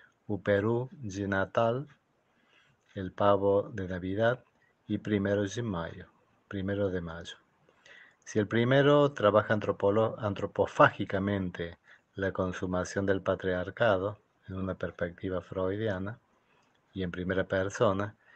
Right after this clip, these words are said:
el segundo inaugura el tópico del trabajo en la literatura, entendido como un derecho además de una obligación, y anticipa los movimientos sindicales del siglo veinte y tal vez del siglo veintiuno. Obsérvese a este respecto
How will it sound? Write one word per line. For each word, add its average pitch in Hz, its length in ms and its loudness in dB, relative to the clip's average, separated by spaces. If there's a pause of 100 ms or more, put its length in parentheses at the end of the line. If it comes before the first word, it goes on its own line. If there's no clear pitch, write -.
(160)
el 104 140 -4
segundo 113 500 2
inaugura 101 420 2
el 101 80 2
tópico 101 360 0
del 92 160 0
trabajo 95 440 0
en 101 80 0
la 95 100 2
literatura, 95 840 -2 (440)
entendido 104 500 4
como 107 220 2
un 107 140 2
derecho 104 640 2
además 92 320 0
de 98 60 -2
una 92 140 -4
obligación, 87 720 -6 (480)
y 104 140 -2
anticipa 107 720 2
los 107 160 2
movimientos 92 560 -4
sindicales 98 640 0
del 95 140 -6
siglo 92 300 -4
veinte 101 380 2
y 107 60 -4
tal 90 200 -4
vez 90 160 0
del 90 140 -8
siglo 90 320 -8
veintiuno. 85 640 -10 (2500)
Obsérvese 101 720 2
a 104 40 8
este 101 200 0
respecto 104 760 -2